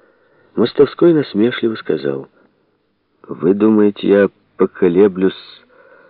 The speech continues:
в своих взглядах, стану евангелистом или даже меньшевиком?» «А черт их знает»,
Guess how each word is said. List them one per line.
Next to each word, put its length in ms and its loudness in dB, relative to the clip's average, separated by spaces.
в 60 -20
своих 380 -2
взглядах, 800 -4
стану 520 0
евангелистом 1080 -2
или 180 0
даже 580 -4
меньшевиком?» 880 -4
«А 160 -2
черт 640 -8
их 220 -10
знает», 440 -14